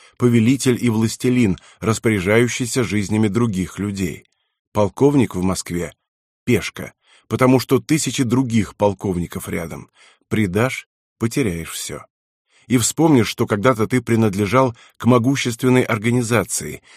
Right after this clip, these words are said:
был совершенно необычным человеком, поднятым над миллионами других. Предашь,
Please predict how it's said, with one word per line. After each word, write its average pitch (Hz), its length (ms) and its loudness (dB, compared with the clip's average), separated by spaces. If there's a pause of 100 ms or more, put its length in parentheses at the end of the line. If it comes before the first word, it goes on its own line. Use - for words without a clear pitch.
(120)
был 120 180 4
совершенно 131 560 2
необычным 120 720 2
человеком, 123 680 0 (280)
поднятым 117 580 4
над 101 180 0
миллионами 104 580 2
других. 120 580 -4 (360)
Предашь, 95 600 -4